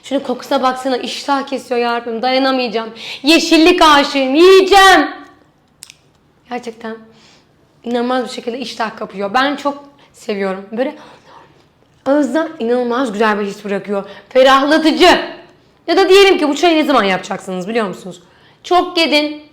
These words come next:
pişmansın. Pişmanlıktan vicdan azabı çekiyorsun. Vicdanına çok iyi gelecek. Seni rahatlatacak, tüm şişkinliğini de alacak. Hatta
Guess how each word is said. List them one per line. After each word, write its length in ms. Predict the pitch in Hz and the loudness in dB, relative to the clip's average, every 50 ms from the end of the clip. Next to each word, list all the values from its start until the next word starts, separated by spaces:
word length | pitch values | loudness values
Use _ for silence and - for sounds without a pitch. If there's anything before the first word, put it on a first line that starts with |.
| _ _ _ - | _ _ _ -4
pişmansın. 840 | - 311 311 311 - 262 285 311 330 370 403 - - - 285 240 220 - - - _ _ _ - - - _ - | -2 -2 -2 -2 -2 0 4 4 6 6 4 2 0 -2 -4 -4 -4 -8 -14 -20 _ _ _ -20 -20 -20 _ -2
Pişmanlıktan 840 | 320 330 - 294 339 349 349 339 320 339 - - 392 370 403 392 381 | -2 -2 0 2 4 4 4 4 4 2 2 4 4 6 6 6 6
vicdan 220 | 359 320 359 381 | 6 6 6 6
azabı 400 | 381 370 370 359 330 302 269 - | 6 6 6 6 6 4 2 0
çekiyorsun. 560 | 277 269 277 262 240 226 233 226 214 202 214 - - _ _ _ _ _ _ - | -2 -2 0 0 -2 0 -2 -4 -8 -10 -12 -18 -20 _ _ _ _ _ _ -12
Vicdanına 520 | 220 208 202 196 214 208 208 202 208 202 | -10 -10 -8 -6 -6 -6 -6 -6 -8 -10
çok 240 | 202 226 214 214 - | -10 -12 -12 -12 -12
iyi 120 | 202 185 | -12 -10
gelecek. 420 | 185 190 180 160 156 190 180 180 _ _ - - - _ _ | -10 -10 -10 -12 -14 -16 -16 -16 _ _ -20 -20 -20 _ _
Seni 260 | - 269 277 294 285 | -4 -2 0 2 2
rahatlatacak, 720 | 285 277 277 277 277 269 247 214 233 220 254 226 220 - - | 4 4 4 4 2 0 -2 -2 0 2 2 2 2 -2 -4
tüm 140 | 277 277 - | -6 -6 -4
şişkinliğini 540 | - 277 - - 277 277 269 285 302 302 | -6 -8 -6 -2 -2 0 0 2 2 2
de 40 | 294 | 2
alacak. 380 | 285 262 233 202 254 269 349 - - - - - - _ _ _ _ _ _ _ _ _ - _ | 2 2 2 2 2 2 2 2 -2 -8 -14 -20 -20 _ _ _ _ _ _ _ _ _ -20 _
Hatta 560 | - 294 320 320 320 330 311 302 320 311 | -2 -2 -2 0 2 2 2 2 2 -2